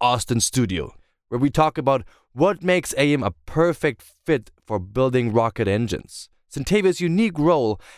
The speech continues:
at the crossroads of aerospace innovation and additive expertise, and how Centavia is helping the aerospace industry overcome resistance to change. But you'll also hear about how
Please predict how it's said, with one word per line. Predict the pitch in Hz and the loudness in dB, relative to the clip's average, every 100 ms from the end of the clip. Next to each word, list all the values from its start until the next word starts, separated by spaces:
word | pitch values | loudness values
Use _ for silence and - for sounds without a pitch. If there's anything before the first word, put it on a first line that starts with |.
| - | -8
at | 117 | -6
the | - 113 | -2 -4
crossroads | - 156 160 - 147 135 139 - | 0 2 2 0 0 0 0 -2
of | 101 - | -4 -2
aerospace | 123 127 120 - 113 107 | 0 0 0 0 0 0
innovation | 104 98 92 110 107 113 98 | 0 2 2 2 0 -2 -2
and | 98 | -2
additive | 110 113 113 104 - | 0 0 0 -2 -6
expertise, | 101 - 95 - 113 80 - - _ - - - | -8 -6 -10 -8 -8 -8 -12 -18 _ -20 -20 -6
and | - | -2
how | 156 185 | 2 2
Centavia | 180 156 - 151 147 | 0 -4 0 0 2
is | 127 - | 0 0
helping | 127 123 131 120 | -2 0 -2 -2
the | 107 - | -2 -2
aerospace | 143 147 - 151 131 | 0 0 0 0 0
industry | 131 120 120 - 120 113 - _ _ | 0 0 -2 0 0 0 -4 _ _
overcome | 127 190 - 175 | -2 0 0 0
resistance | 156 117 160 - 107 | 0 0 0 0 -4
to | - 104 | -2 -4
change. | - 135 - - - _ _ _ - - - | -2 -4 -6 -14 -18 _ _ _ -20 -20 -6
But | 185 | -4
you'll | 202 233 | 0 0
also | 180 185 180 | 0 0 0
hear | 170 | 0
about | 175 160 156 - - _ - | 0 0 -2 -4 -20 _ -6
how | 160 185 | 0 0